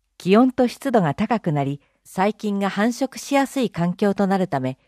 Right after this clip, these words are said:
これからの時期は注意が必要です。肉の取り扱いに注意。区では毎年、加熱不十分な肉類が原因の食中毒が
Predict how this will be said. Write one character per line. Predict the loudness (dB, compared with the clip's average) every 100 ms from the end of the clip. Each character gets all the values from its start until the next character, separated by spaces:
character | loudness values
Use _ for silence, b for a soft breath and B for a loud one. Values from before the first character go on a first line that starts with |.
| _ _ _ _
こ | 0
れ | 2 4
か | 4
ら | 4
の | 2
時 | -2 -8
期 | -4
は | -4
注 | -4 -2 0
意 | 0
が | -4
必 | -8 -10 -4
要 | -2
で | -2 -6
す。 | -10 _ _ _ _ _ _ _ _ _ _ _ _ _ _ _ _ _ _ _ _ -8
肉 | -8 -4 -2
の | -2
取 | 0 0 2
り | 2
扱 | 2 -2 0
い | 2
に | 2 0
注 | 0 0 0
意。 | -2 -6 _ _ _ _ _ _ _ _ _ _ _ _ _
区 | -2
で | 0 2
は | 0
毎 | -2 -2 -2
年、 | -4 -4 -6 -8 _ _ _
加 | -4 0
熱 | 0 0
不 | -2 -2
十 | 0 -2
分 | 0 -2 -2
な | -4
肉 | -6 -2 0
類 | 0
が | 0 -4
原 | 0 0
因 | 0 0 0
の |
食 | -2 -4 -6
中 | 0 2
毒 | 2 -2 -6
が | -10